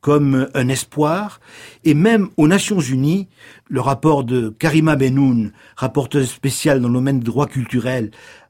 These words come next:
recommande, euh, désormais, c'est présenté donc le vingt-six octobre dernier, je cite, « Pour améliorer le respect de la diversité culturelle dans le cadre des droits universels,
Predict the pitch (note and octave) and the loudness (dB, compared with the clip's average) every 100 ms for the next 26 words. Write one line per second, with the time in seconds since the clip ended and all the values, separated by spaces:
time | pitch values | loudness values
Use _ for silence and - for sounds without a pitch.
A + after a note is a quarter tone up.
0 | _ - - - D3+ D3+ D#3 C#3+ G#2 F2 | _ -20 -10 0 0 2 2 2 -2 -10
1 | - _ _ _ _ _ _ _ B2 A2 | -20 _ _ _ _ _ _ _ -14 -10
2 | A2+ D#3 C3 B2+ C3 C#3 F3+ F3+ - G#2+ | -2 0 0 0 0 -2 -2 -6 -10 -10
3 | - A2 A2+ G2+ A2 G#2+ G2 F#2+ G2+ G2+ | -8 -6 -6 -6 -6 -6 -10 -12 -10 -8
4 | B2+ - A#2 - A2+ G#2+ F#2 A2 C3+ D#3+ | -8 -6 -8 -8 -8 -8 -10 -8 -8 -10
5 | _ _ _ _ _ _ - C#3+ C#3+ B2 | _ _ _ _ _ _ -14 -10 -8 -10
6 | - - D#3+ C#3 - E3+ D#3+ D#3+ D#3 C#3+ | -12 -12 -6 -6 -4 -2 0 2 2 2
7 | D#3 C3 B2 C#3 - D3 B2+ G#2+ G2+ C#3+ | 0 -2 -4 -6 -2 -2 0 -4 -6 -2
8 | C#3+ - B2 C#3 A#2+ B2+ A#2+ C#3 C3+ A#2 | -2 -4 -4 -4 -4 -8 -4 -2 0 -2
9 | G#2+ A2+ A2 - E3 C#3+ A2+ A#2 F#2+ F#2 | -4 -4 -6 -4 -2 -2 -2 -4 -6 -4
10 | D#3+ D3 C3 A#2 G2+ G2+ - B2+ B2+ | -2 -2 -2 -4 -4 -10 -8 -8 -8